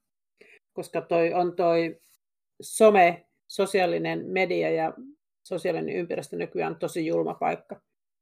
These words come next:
Se on todella, todella julmaa. Se on ihan raadollista, miten siellä ihmisiä ja nuoria lytätään toinen, toinen toisiaan, kun ne ru-, lähtee niinku haukkumaan.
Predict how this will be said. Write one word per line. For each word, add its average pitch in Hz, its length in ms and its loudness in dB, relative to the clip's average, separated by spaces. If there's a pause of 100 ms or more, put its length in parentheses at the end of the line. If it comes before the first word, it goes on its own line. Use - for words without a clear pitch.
(260)
Se - 140 -14
on 165 80 -12
todella, 160 320 2
todella 160 300 -4
julmaa. 147 520 -4
Se - 180 -16
on 165 60 -8
ihan 165 200 -4
raadollista, 156 720 -4 (200)
miten - 240 -10
siellä 165 300 -8 (120)
ihmisiä 165 460 -6
ja 160 160 -6
nuoria 170 400 -4
lytätään - 460 -10 (340)
toinen, 175 240 -8
toinen 170 300 -2
toisiaan, - 440 -8
kun - 140 -10
ne - 80 -12
ru-, - 160 -14 (160)
lähtee 170 400 -8
niinku 180 240 -12
haukkumaan. 185 480 -8